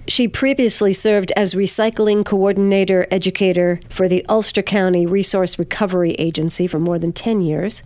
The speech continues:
and she was a critical care nurse for twenty-two years. And Manna Jo Green was very patient with me in educating me as to what is going on with the decommissioning of Indian Point. And you can just read all about it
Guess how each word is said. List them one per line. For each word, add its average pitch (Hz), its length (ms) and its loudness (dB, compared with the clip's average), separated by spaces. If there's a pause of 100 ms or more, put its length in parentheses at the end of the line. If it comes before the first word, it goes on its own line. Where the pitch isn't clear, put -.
(100)
and 240 160 0
she 277 100 -2
was 262 200 0
a 233 40 -6
critical 277 460 -2
care 240 400 -2
nurse 226 380 0
for 190 140 -4
twenty-two 240 640 -4
years. - 500 -6 (200)
And 226 440 0
Manna 208 280 2
Jo 190 200 2
Green 185 460 2
was 190 220 0
very 226 440 0
patient - 440 -4
with - 160 -8
me - 400 -12
in 214 180 0
educating 214 640 2
me 214 340 -2 (140)
as 190 300 0
to 190 240 2
what 202 260 0
is 180 140 0
going 185 340 0
on 180 300 0
with 185 140 -2
the 185 60 -4
decommissioning 165 800 0
of 156 120 -2
Indian 156 400 -4
Point. 160 420 -8 (180)
And 226 280 0
you 214 100 2
can 214 220 0
just 196 240 0
read 226 280 2
all 220 200 4
about 214 320 2
it 208 100 2